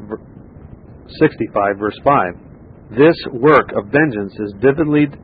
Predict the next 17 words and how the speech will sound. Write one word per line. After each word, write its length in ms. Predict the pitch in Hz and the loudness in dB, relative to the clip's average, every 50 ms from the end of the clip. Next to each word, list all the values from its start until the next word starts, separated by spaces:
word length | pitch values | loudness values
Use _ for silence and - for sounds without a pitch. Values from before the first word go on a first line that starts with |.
| - - - - - | -20 -20 -18 -8 -2
signified 560 | - 170 165 135 107 - - 107 104 104 104 | -2 0 0 -2 -4 -4 -6 -6 -6 -6 -6
by 120 | 104 104 107 - - - | -6 -8 -8 -8 -10 -8
scattering 480 | - - 123 131 139 143 143 143 143 131 | -2 0 2 4 4 2 2 0 -2 -6
coals 440 | - - - 156 139 127 117 104 - | -6 0 2 2 4 4 2 -2 -4
of 80 | 101 - - - | -10 -10 -4 0
fire 340 | 139 143 135 110 101 98 95 | 2 4 4 2 0 -2 -4
on 140 | 95 95 | -6 -8
the 140 | 101 104 113 | -8 -2 0
earth. 260 | 127 135 110 92 90 - - - - - - - - - - - - | 2 2 2 2 -2 -6 -16 -20 -20 -20 -20 -20 -20 -20 -20 -12 -6
From 160 | - 117 110 | -6 -4 -4
the 100 | 110 101 | -4 -4
very 300 | 101 117 127 143 160 156 147 - | 0 2 4 4 4 2 2 -2
same 220 | 180 165 160 156 | -2 0 0 0
altar 400 | 151 151 147 123 - 101 98 95 | 0 0 0 -2 -2 -6 -8 -8
whence 280 | 92 107 117 117 - - - | -6 -6 -6 -6 -6 -6 -10
the 80 | 110 | -10
glorious 500 | - - 113 117 123 135 147 147 135 - | -8 -2 0 2 4 4 4 4 2 0